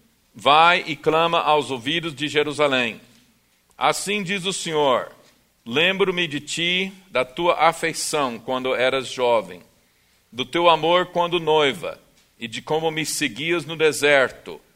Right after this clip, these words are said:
numa terra em que não se semeia. Então Israel era consagrado ao Senhor e era as primícias da sua colheita. Todos os que o devoraram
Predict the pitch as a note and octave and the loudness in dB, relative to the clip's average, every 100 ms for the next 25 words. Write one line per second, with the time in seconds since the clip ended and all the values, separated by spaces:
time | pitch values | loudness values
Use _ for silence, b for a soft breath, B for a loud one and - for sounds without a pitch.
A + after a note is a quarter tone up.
0 | _ - A2+ C3 C3 - C#3+ C#3 C#3+ C3+ | _ -12 -6 -2 -2 2 4 4 4 0
1 | - A#2 A2+ A#2 B2 B2+ A#2+ - B2+ B2 | -2 -8 -8 -6 -4 -4 -6 -10 -8 -8
2 | B2 _ - - A2+ A2 G2+ F2 D2+ _ | -12 _ -18 -8 -6 -6 -6 -8 -14 _
3 | _ _ _ _ _ _ _ _ B2 C3+ | _ _ _ _ _ _ _ _ -8 -4
4 | F#3 G3+ G#3 E3+ F3 F3 F#3 F#3 F3 - | 0 0 0 4 6 6 6 6 6 2
5 | F3 E3+ - C#3+ D3+ E3 E3+ D#3+ - - | -2 -2 0 2 4 4 6 2 -2 -6
6 | B2+ C3+ D3+ D#3 - C#3+ D#3 D#3+ D3+ - | -2 0 2 2 2 4 6 6 2 -2
7 | D3 C3+ E3+ F3+ E3+ D3 D3 - D#3 D3 | -6 -4 -4 -4 -6 -6 -6 -2 -4 -2
8 | C#3 A#2+ C3 C3 C#3+ C#3 b b b b | -2 2 0 0 -2 -2 b b b b
9 | b _ F3 G3 F#3 F#3 - - F3 E3+ | b _ 0 0 0 -4 -4 0 0 4
10 | D#3+ C#3 C#3+ C3 C#3+ D#3 D#3 E3 | 4 4 2 4 6 6 4 -2